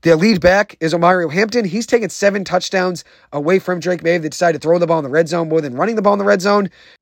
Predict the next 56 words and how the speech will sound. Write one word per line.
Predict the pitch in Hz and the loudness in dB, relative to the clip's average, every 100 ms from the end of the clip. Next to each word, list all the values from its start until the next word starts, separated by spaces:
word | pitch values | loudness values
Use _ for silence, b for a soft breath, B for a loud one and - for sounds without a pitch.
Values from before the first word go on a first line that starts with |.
| _ | _
Hampton | - 185 185 | -4 -2 -2
has | 185 156 | -4 0
averaged | 170 170 151 117 | 0 0 -2 -4
ninety-two | 131 208 247 226 208 196 | 0 2 2 -2 -2 0
rushing | 165 165 175 | 0 0 0
yards | 170 160 | 0 0
per | - 160 | -2 0
game, | 147 156 147 | 2 2 0
along | 127 151 151 | 0 0 0
with | 151 | -2
those | 135 | -2
seven | - 147 143 | 0 2 0
rushing | 143 - | -2 -2
touchdowns. | 151 135 147 127 | -4 -2 -6 -4
He's | 190 | -4
been | 160 131 | -4 -2
great. | 143 151 151 b b b | 4 4 2 b b b
And | 143 | -2
they | 147 | 2
just | 202 254 | 2 2
recently | 233 226 190 170 | -4 -4 -2 2
got | 185 190 | 2 4
back | 185 175 | 0 0
Devontae | 147 175 180 170 147 | 2 2 2 -2 2
Walker, | 160 160 160 147 B B B | 2 4 2 0 B B B
who | 151 | -6
was | 143 | -4
cleared | - 247 | 2 4
by | 196 208 | 4 -2
the | 202 - | -2 0
N | 226 | 0
C | - 208 | 2 2
A | 196 | 2
A | 170 180 | 4 2
to | 156 | 0
play | - 185 | -4 -4
this | 165 156 | -4 -6
season | 175 175 156 | -4 -4 -2
after | 151 139 | -4 -6
problems | - 185 202 160 | 0 0 0 -6
with | 160 - | -10 -8
transfer | - 233 220 | -6 -4 2
eligibility | 190 180 160 156 170 160 - b _ | 2 2 -2 -2 0 0 -2 b _
from | - 220 | -2 -2
Kent | - 202 175 | -2 -6 -4
State. | - 175 170 b b b _ | -2 0 0 b b b _
They | 156 | -2
ended | 190 | 0
up | 160 | 2
not | 202 | 2
letting | 233 202 | 0 -2
him | 151 | -2
play | 190 190 | 0 0
for | |
the | 147 | -4
first | - 175 - | -2 -2 -4